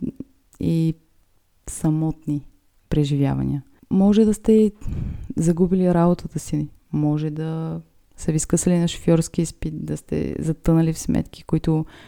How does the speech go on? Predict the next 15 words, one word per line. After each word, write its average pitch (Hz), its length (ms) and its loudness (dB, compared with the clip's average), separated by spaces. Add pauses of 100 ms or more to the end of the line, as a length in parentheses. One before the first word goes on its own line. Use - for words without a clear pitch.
(260)
да 156 200 2
не 156 120 8
знаете 160 380 4
как 156 240 -4
ще - 160 -10
платите, - 640 -4
да 147 240 -4 (220)
сте - 160 -2
приключили 165 600 0 (180)
връзка 160 400 -2
или 156 260 -2
в - 140 -20
момента 156 300 2
да 156 100 -2
нямате 151 720 0